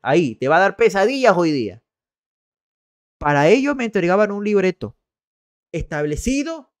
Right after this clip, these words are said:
y preparado por Fernando Villavicencio. El libreto del terror. Quien, según Monge,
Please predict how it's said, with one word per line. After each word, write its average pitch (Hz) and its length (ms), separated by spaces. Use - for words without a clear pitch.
y 226 140
preparado 214 840
por 262 220
Fernando 240 680
Villavicencio. 233 1000
El 175 200
libreto 196 420
del 214 180
terror. 185 500
Quien, 156 300
según 208 380
Monge, 185 560